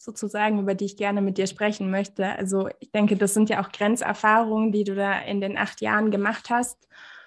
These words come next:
Und auf der anderen Seite finde ich es total spannend, die heilsame Kraft von der Musik, äh, zu beleuchten und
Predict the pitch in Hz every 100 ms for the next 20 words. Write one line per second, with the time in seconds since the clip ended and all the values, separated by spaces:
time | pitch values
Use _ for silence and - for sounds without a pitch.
0 | _ _ _ - 214 214 - - 202 208
1 | 208 202 196 208 202 202 - - 202 -
2 | 196 220 - - - 180 233 254 262 208
3 | 202 202 208 202 202 196 214 214 - -
4 | 190 190 202 196 190 240 - - - -
5 | - 190 185 180 202 208 190 190 185 -